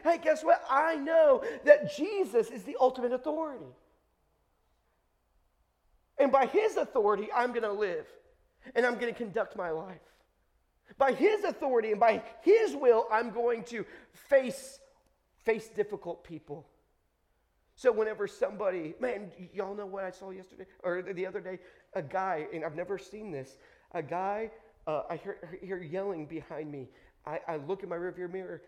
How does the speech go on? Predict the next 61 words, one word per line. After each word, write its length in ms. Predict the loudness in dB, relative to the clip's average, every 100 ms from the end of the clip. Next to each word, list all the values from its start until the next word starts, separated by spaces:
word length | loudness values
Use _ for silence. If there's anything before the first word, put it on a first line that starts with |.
| -8
This 160 | -8 -6
guy 320 | -6 -6 -6
is 200 | -10 -14 _ _ -10
at 160 | -10 -8
this 160 | -12
guy's 380 | -8 -6 -6 -8 -14
window, 480 | -12 -12 -10 -10 -10 -16 _ _ _
and 140 | -14 -12
he's, 220 | -12 -10
"Rah, 260 | -2 0 2
rah, 200 | 2 0
rah, 420 | -2 -2 -4 -6
rah, 60 |
you 200 | -6 -8
cut 260 | -4 -4 -4
me 160 | -6 -4
off." 320 | -4 -8 -12 -20 -18 -10
Oh 260 | -10 -10 -10
no, 300 | -10 -8 -8
the 120 | -8
worst 320 | -10 -16 -16
thing 160 | -16 -14
that 160 | -16
could 100 | -16
ever 240 | -16 -14 -14
happen 300 | -16 -18 -18
in 100 | -16
the 60 |
world 340 | -16 -12 -12 -14
is 100 | -20
to 60 | -20
be 120 | -20
cut 260 | -18 -10
off. 180 | -8 -8 -12 -20 -14
I 140 | -10 -6
know 240 | -4 -4
we 160 | -4 -12
could 180 | -14
say 200 | -14 -12
it 100 | -8
right 160 | -8 -8
now, 180 | -10 -10
but 140 | -12
if 100 | -12
you've 120 | -14 -12
ever 180 | -12
been 160 | -10 -10
cut 220 | -12 -14
off, 160 | -14 -16 _ _
it 160 | -16 -16 _
feels 340 | -16 -16 -18 _ _
terrible, 360 | -18 -18 -20 -20
doesn't 340 | -20 -20 -20 -20
it? 100 | -20 _ _ _ -20 _ _
You, 240 | -10 -4 -2
it, 400 | -2 -2 -2 -2
it, 80 | -2
right 220 | -2 0
now, 240 | 2 4
we 160 | 4
go, 80 | 0